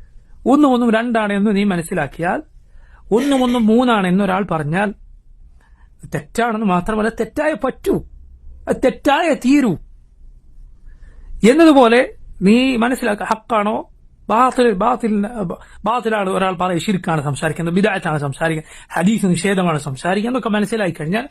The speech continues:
ആ ഭാഗത്തേക്ക് തിരിഞ്ഞു നോക്കാതിരിക്കുക. ഇതീ നീ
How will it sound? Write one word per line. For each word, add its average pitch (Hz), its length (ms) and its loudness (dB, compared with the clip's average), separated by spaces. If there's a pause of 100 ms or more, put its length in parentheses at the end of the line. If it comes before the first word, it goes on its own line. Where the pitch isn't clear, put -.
(540)
ആ - 40 -8
ഭാഗത്തേക്ക് 190 540 0
തിരിഞ്ഞു 196 260 2
നോക്കാതിരിക്കുക. 185 580 -4 (1120)
ഇതീ 185 260 8
നീ 233 300 6